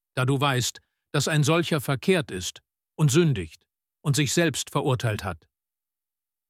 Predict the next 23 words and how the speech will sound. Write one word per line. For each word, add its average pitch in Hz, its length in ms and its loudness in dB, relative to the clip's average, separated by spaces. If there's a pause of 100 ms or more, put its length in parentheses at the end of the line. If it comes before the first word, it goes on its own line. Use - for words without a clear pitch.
(240)
Titus, 160 520 0 (500)
Kapitel 139 360 0
drei, 135 440 0 (520)
Verse 131 340 0
zehn 147 520 0 (140)
bis 151 200 0
elf. 110 440 -6 (960)
Es - 160 -2
gibt - 240 2
einen 165 320 2
Punkt, - 480 -2 (260)
an 135 160 2
dem 139 220 2
du 143 100 2
loslassen 127 680 -2
darfst. 82 460 -8 (520)
Nicht, 185 320 2
weil 143 160 0
dir 135 160 0
der 127 140 0
Mensch 156 300 0
egal 127 440 -2
ist, 85 320 -10